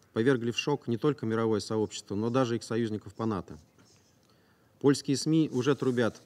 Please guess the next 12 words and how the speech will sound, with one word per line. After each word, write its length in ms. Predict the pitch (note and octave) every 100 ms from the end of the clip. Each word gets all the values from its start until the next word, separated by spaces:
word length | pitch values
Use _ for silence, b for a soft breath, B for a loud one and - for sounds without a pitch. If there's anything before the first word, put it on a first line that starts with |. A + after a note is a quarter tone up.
| -
о 80 |
возросшем 540 | A2 A#2+ B2+ B2 B2 C3
уровне 260 | B2+ A2+
радиации 640 | A#2 A#2 C#3+ C#3+ - G2+ - _ b b b - - - _
в 60 | G#2+
западных 440 | G#2+ B2+ A2+ A2
областях 440 | A2 A2+ A#2 B2 A2+
Украины 420 | G#2 B2 C#3+ C3+
и 40 |
восточных 560 | G#2+ G#2+ - A#2 A2 -
воеводствах 500 | A2+ A2+ A2 - -
Польши 420 | C#3+ D3 - F2+